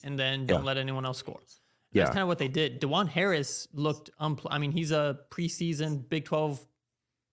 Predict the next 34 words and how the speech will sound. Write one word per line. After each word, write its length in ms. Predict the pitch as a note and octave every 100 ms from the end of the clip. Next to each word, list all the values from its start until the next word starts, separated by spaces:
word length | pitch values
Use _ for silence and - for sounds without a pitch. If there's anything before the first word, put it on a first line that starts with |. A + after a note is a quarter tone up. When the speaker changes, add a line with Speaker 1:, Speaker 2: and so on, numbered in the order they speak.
| _
Speaker 1:
conference 340 | - D#3 D#3+ C#3
player 560 | - D#3+ C#3+ C#3 C3+ _ _ _ _
Speaker 2:
Uh-huh. 240 | - G2 F2+
Speaker 1:
and 300 | F2 B2 A#2+ - - _ - _
looked 220 | D#3 E3 D#3
unplayable 560 | D#3 C3 F3+ E3 C3+ A#2
at 100 | A#2+
times 420 | B2+ B2 C3 -
in, 260 | C#3 B2+ B2
in 160 | B2 B2
Hilton 240 | C3 B2
last 260 | B2 A#2+ -
year. 120 | A#2
So 340 | - C#3+ B2 B2 - _ _
I, 120 | C#3+ C#3
Speaker 2:
Well, 120 | D#3
Speaker 1:
I 40 |
Speaker 2:
and 120 | C#3+ D#3
I, 40 |
Speaker 1:
think 120 | C#3+ -
Speaker 2:
I 100 | D3
think 200 | E3 G3
that's 200 | E3 E3+
where 100 | D#3+
Taman 400 | C#3+ C#3+ D#3 D3+
is 200 | A2+ G#2+
gonna 200 | G2+ A#2 G#2+
be 80 |
Speaker 1:
Yeah. 60 | A2+
Speaker 2:
such 400 | - A2 - - - -
a 80 |
key 320 | G#2+ - C3+ A2+
part 300 | - C#3 G2
because, 280 | G2+ G#2+